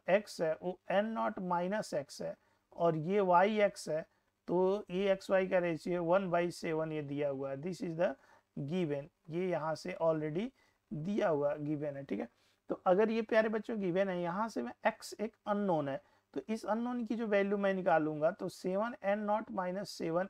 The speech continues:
एक्स is equal to यहाँ से एक्स, तो आ जाएगा सेवन एन नॉट is equal to एट एक्स, तो यहाँ से एक्स की वैल्यू आ जाएगी सेवन एन नॉट upon एट, ठीक है। तो ये यहाँ से ये वाली चीज़ आ जाएगी।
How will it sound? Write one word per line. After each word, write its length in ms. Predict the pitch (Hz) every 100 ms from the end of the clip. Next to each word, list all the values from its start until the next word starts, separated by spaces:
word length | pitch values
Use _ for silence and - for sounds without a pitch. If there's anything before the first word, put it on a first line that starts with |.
| -
एक्स 300 | 151 143 - 180
is 140 | 165
equal 300 | 156 160 147 151
to 140 | 185 - - _ _ 165
यहाँ 260 | 165 208
से 180 | 196 - -
एक्स, 300 | 151 - -
तो 180 | - 185 180
आ 100 | 190
जाएगा 400 | 214 214 220 220
सेवन 460 | - 185 196 220 -
एन 160 | 190 208
नॉट 340 | 185 160 - - 185
is 100 | 170
equal 320 | 175 170 160 180
to 80 | 180 180
एट 260 | 180 196 -
एक्स, 320 | 165 160 - 285 - _ _ _
तो 60 | 175
यहाँ 200 | 180 208
से 180 | 190 -
एक्स 240 | 190 233 -
की 160 | -
वैल्यू 300 | 220 214 208
आ 120 | 202 190
जाएगी 380 | 190 185 190
सेवन 460 | 190 185 180 190 196
एन 140 | 175 175
नॉट 360 | 175 185 202
upon 300 | 165 - 165 285 _ -
एट, 280 | 139 123 - -
ठीक 120 | 196
है। 100 | 254 _ _ _ _
तो 60 | 185
ये 320 | 160 175 233
यहाँ 320 | 226 175 196 220
से 360 | 190 156 185 - _ _ _ _
ये 160 | 156 143
वाली 220 | 139 139
चीज़ 240 | - 139 143
आ 60 |
जाएगी। 340 | 135 135 135